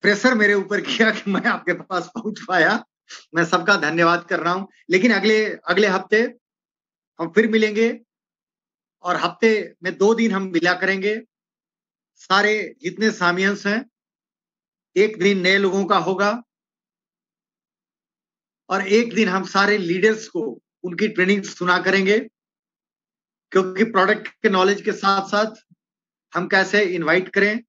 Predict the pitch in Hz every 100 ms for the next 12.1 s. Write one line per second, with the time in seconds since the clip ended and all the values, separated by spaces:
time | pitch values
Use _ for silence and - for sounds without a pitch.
0 | _ _ _ _ _ _ - 175 196 196
1 | 214 202 175 - 170 185 202 185 202 208
2 | 240 - _ _ - 170 196 185 208 175
3 | - 185 196 208 180 - 190 202 208 202
4 | 202 208 202 202 202 214 240 _ _ _
5 | _ 185 180 214 196 185 202 196 _ 190
6 | - 170 202 196 190 196 165 165 202 196
7 | 196 196 202 202 214 233 _ _ - 202
8 | 202 220 247 240 202 196 214 220 208 180
9 | 170 120 _ _ _ _ _ 214 196 185
10 | 214 190 143 - _ _ - 190 180 185
11 | 190 - 175 175 170 175 190 202 208 240